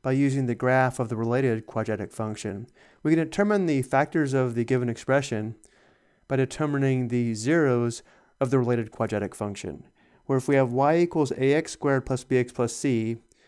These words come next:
we can write this in the form of A times the quantity x minus r sub one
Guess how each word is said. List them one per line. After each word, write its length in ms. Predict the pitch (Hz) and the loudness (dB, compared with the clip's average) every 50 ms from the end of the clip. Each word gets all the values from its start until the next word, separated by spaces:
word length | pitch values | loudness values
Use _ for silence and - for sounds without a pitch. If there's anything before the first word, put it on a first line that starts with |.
| _ _ _ _ | _ _ _ _
we 120 | - 135 131 | -4 -4 -2
can 160 | 135 135 120 | -2 0 2
write 180 | 120 123 - - | 2 2 2 0
this 140 | 170 - | -2 -4
in 80 | 185 156 | -2 0
the 100 | 139 135 | 0 -2
form 380 | 135 - 127 123 123 120 117 117 | -2 -2 -2 0 0 0 0 0
of 240 | 113 113 101 - - - | 0 -2 -2 -4 -6 -2
A 340 | 135 139 143 139 131 127 | 0 0 2 2 2 2
times 340 | 123 123 - 131 127 120 113 | 0 -2 -4 -4 -4 -2 -2
the 80 | 117 117 | -4 -4
quantity 540 | - - 123 120 120 120 113 120 117 110 - | -4 -2 -2 0 0 0 0 0 -2 0 0
x 320 | 131 139 139 - - - | -2 -2 -4 -6 -8 -6
minus 320 | 135 135 131 131 127 - | -4 -2 -2 -2 -4 -4
r 180 | - 135 139 151 | -2 -2 -2 0
sub 240 | 151 - 165 127 117 | 0 0 -2 0 0
one 320 | 110 107 107 107 113 120 | -2 -2 -2 -4 -6 -8